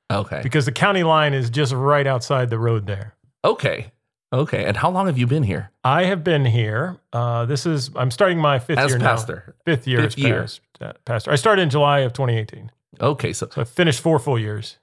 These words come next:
Speaker 1: so the name of the, the parish is pretty long, but your name's pretty short, huh? Father T J Dolce.
Speaker 2: Yes, sir.
Speaker 1: T J, what does that stand for?
Speaker 2: Um, it stands for Thomas Joseph.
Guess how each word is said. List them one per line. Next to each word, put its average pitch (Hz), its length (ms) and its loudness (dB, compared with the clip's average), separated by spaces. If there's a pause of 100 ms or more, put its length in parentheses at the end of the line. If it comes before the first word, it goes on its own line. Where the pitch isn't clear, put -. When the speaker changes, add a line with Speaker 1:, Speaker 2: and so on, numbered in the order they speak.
Speaker 1:
so 101 300 -2
the 95 220 -6
name 117 400 0
of 90 120 -6
the, 92 140 -6 (100)
the 95 120 -10
parish 104 340 2
is 113 80 -10
pretty 107 240 -2
long, 98 220 0
but 98 80 -6
your 196 160 -4
name's 175 220 -2
pretty 120 180 -2
short, 95 260 -2
huh? 92 140 -4
Father 101 420 -2 (240)
T 131 200 0
J 101 500 0 (560)
Dolce. 120 540 -2 (100)
Speaker 2:
Yes, 110 120 -4
sir. - 180 -14 (420)
Speaker 1:
T 139 160 2
J, 104 140 2
what 113 140 -2
does 131 100 0
that 104 180 0
stand 90 240 -6
for? - 320 -10
Speaker 2:
Um, 117 640 0 (120)
it 151 140 0
stands 233 240 2
for 175 80 0
Thomas 147 300 2
Joseph. 139 440 -2